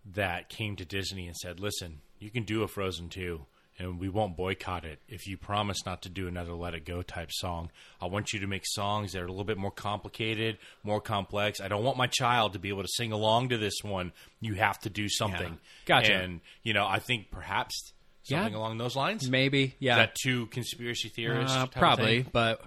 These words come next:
Speaker 1: I don't
Speaker 2: you know.
Speaker 1: know. Parents
Speaker 2: Now,
Speaker 1: can be pretty harsh
Speaker 2: I
Speaker 1: at
Speaker 2: get you.
Speaker 1: times.
Speaker 2: Now, okay, so, again, my, my poor notes for this are the, the writing.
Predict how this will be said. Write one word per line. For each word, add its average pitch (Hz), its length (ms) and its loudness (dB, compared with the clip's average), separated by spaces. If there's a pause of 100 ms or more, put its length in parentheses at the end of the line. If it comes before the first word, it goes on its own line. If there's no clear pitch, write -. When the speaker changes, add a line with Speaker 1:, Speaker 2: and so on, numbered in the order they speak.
Speaker 1:
I 87 100 -6
don't 113 100 0
Speaker 2:
you - 40 6
know. 160 60 6 (280)
Speaker 1:
know. 131 40 0 (160)
Parents 165 360 8
Speaker 2:
Now, 151 60 6
Speaker 1:
can 131 140 2
be 131 120 2
pretty 139 400 0
harsh 165 280 2
Speaker 2:
I 139 60 8
Speaker 1:
at 135 60 4
Speaker 2:
get 127 200 6
you. 117 60 6
Speaker 1:
times. 117 220 0 (120)
Speaker 2:
Now, 143 260 6
okay, 127 400 4
so, 151 300 6 (520)
again, 147 440 4
my, 139 340 4
my 135 180 6
poor 190 340 4
notes 170 260 2
for 139 140 4
this 120 220 4 (520)
are 113 320 2 (160)
the, 110 520 2
the 117 80 2
writing. 123 540 2